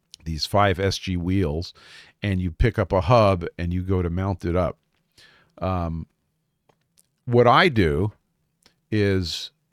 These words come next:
well, of course, first thing you do is you tighten it. You put it on the,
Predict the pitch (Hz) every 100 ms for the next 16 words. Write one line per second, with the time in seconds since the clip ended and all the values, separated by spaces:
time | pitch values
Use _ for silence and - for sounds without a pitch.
0 | _ _ _ _ 80 82 - - 104 87
1 | - 110 104 101 92 80 87 80 78 76
2 | - 135 - 62 - _ _ _ _ _
3 | _ _ _ _ - - - 101 104 104
4 | 113